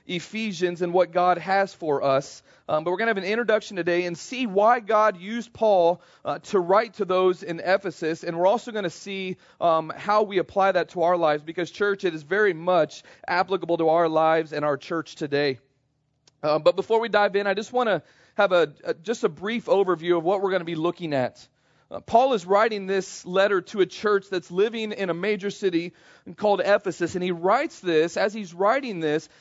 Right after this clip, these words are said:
he's teaching them how to faithfully follow Jesus, right? That's, that's good, man, how to faithfully follow Jesus. There's a lot going on around these Christians in the city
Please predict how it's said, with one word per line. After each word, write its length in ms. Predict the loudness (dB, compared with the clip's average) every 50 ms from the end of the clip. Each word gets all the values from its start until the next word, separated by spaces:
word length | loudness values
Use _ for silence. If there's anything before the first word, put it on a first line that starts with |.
| _ _
he's 260 | -4 -4 -4 -4 -8
teaching 640 | -12 -10 -4 -2 -2 -2 -2 -6 -8 -8 -6 -6 -4
them 340 | -2 -2 -2 -2 -4 -6 -10 _ _ _ _
how 160 | -2 -2 0
to 100 | 0 -2
faithfully 640 | -4 0 2 2 2 2 0 -2 0 2 2 2 2
follow 340 | 2 2 2 4 2 0
Jesus, 560 | -4 -4 -6 -8 -8 -6 -8 -8 -10 -12 -18 -8 0
right? 240 | 2 2 4 4 2
That's, 200 | 0 -4 -6 _
that's 220 | -2 -2 -2 -2
good, 260 | -2 0 2 2 2 2
man, 180 | 0 -2 0
how 140 | 0 0 0
to 80 | 0 -2
faithfully 640 | 0 0 0 0 0 -4 -8 -6 -6 -4 -6 -8 -10 -16 -20 _
follow 400 | _ 0 2 4 4 4 2 -2
Jesus. 480 | -2 -4 -10 -10 -8 -8 -8 -10 -6 -2
There's 240 | -2 -2 2 2
a 80 | 2 2
lot 480 | 2 2 2 4 4 4 4 0 0 0
going 280 | 2 2 4 4 2
on 380 | 4 4 4 4 4 2 0 0
around 420 | -2 0 0 2 0 0 0 -2
these 180 | -6 -8 -8 -12
Christians 600 | -6 -2 -2 -2 -2 -2 -6 -6 -6 -6 -6 -8
in 120 | -8 -8 -8
the 80 | -8
city 480 | -10 -10 -8 -8 -6 -4 -6 -6 -8